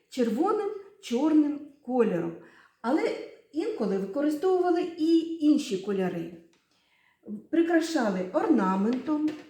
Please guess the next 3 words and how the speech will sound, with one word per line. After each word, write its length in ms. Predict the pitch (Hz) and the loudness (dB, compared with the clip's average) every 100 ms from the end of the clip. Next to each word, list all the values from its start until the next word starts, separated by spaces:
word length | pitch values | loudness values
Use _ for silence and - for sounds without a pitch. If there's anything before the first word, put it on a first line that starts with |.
| _ _ _ _ | _ _ _ _
прикрашали 840 | 311 320 370 359 311 220 185 180 180 - - _ _ | 0 0 -2 -2 -2 0 0 -2 -4 -10 -18 _ _
квітками 1000 | - 208 294 330 330 320 247 240 226 220 - | -10 0 6 6 6 0 0 2 2 0 -4
або, 600 | 220 208 247 269 220 214 | -6 -4 -4 0 0 -2